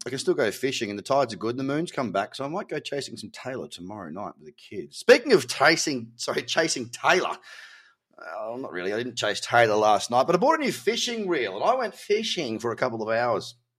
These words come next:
Caught bugger all, but I saw a bloody U F O. Yeah, I've seen a few. I've seen them, not for a long time, though. Now, a U F O, that doesn't mean aliens. It means an unidentified flying object.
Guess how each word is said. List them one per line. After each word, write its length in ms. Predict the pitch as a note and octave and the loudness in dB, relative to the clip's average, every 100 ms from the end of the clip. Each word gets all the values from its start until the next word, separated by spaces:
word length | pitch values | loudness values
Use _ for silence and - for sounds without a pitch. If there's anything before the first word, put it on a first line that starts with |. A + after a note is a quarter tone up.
| _ _ _ _ _ _ _ _ _ _ _ | _ _ _ _ _ _ _ _ _ _ _
Caught 240 | F3+ F3+ | -2 -2
bugger 340 | D3 C#3 G2 A2 | 0 -2 -2 -2
all, 380 | D3 F#2 B2+ D3+ | 0 2 0 -4
but 320 | C#3 E3 D3+ - | -8 -6 -8 -12
I 140 | C3 B2+ | -12 -10
saw 280 | - A3 | -6 -6
a 60 | A#3 | -6
bloody 240 | A2 E2 | -8 -10
U 200 | D2+ D2+ | -8 -8
F 140 | F#2 - | -8 -6
O. 240 | F#3+ E4 - _ _ _ _ | -6 -6 -10 _ _ _ _
Yeah, 220 | C4+ F4 - - _ _ | -4 -4 -4 -12 _ _
I've 160 | - D#3+ | -4 -2
seen 160 | F#3+ | -2
a 40 | D#3+ | -2
few. 460 | A#2 C3+ F#2 D3+ A#3 | 0 0 2 0 -4
I've 140 | C3 B2+ | -6 -4
seen 240 | E3 D3+ | -4 -4
them, 180 | C3 A#2+ | -4 -8
not 320 | C#3 F3 F#3 - | -10 -4 -4 -2
for 180 | C#3+ | -2
a 60 | G#2+ | -2
long 400 | G2 A2 G#2 E2+ | 0 -2 -2 -4
time, 520 | - - A2+ B2+ G#2+ D2+ | -14 -8 -4 -4 -6 -12
though. 180 | C2 G#1+ _ - - - - | -16 -18 _ -20 -20 -20 4
Now, 100 | D#3+ | 6
a 60 | |
U 240 | E3 F#3+ A#3 | 10 10 8
F 160 | A3+ | 6
O, 200 | G#2+ D2+ | 0 0
that 120 | G2 C#3 | -2 -2
doesn't 200 | C#3 D3+ | -4 -2
mean 120 | D3+ | -2
aliens. 400 | E2+ D#2 F2 A#2 | -4 -6 -8 -8
It 80 | G#2+ | -8
means 200 | G#2+ A2 | -6 -6
an 120 | C#3+ | -8
unidentified 800 | F#2+ G2 A2 F#2+ E2 - D2 F2+ | -8 -8 -8 -10 -12 -10 -10 -10
flying 300 | - A1+ G2+ | -12 -16 -2
object. 380 | F3 C3 G#2+ | -2 0 -2